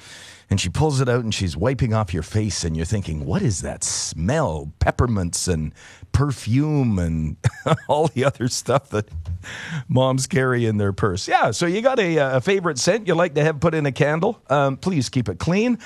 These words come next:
Uh, <laughs> post on the Brent Laux Show page on Facebook, or you can blast me a text on this, uh, frigid Wednesday morning at one eight seven seven,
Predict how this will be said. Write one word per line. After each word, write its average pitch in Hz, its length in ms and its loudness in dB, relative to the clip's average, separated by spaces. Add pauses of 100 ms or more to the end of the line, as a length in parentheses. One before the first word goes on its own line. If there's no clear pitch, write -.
(160)
Uh, 123 180 4
<laughs> 120 40 -2
post - 380 2 (100)
on 180 220 4
the 151 40 -4
Brent 151 380 0
Laux 139 260 2
Show 139 240 0
page 131 360 -2
on 110 160 0
Facebook, 143 500 -2 (340)
or 226 140 2
you 202 80 -2
can 160 160 0
blast 185 360 4
me 170 120 2
a 151 60 2
text 185 360 0
on 151 200 2
this, 147 260 0
uh, 131 140 4
frigid 156 480 0
Wednesday 143 520 0
morning 139 360 0
at - 100 -4
one 131 160 2
eight 127 220 -2
seven 120 340 0
seven, 117 480 0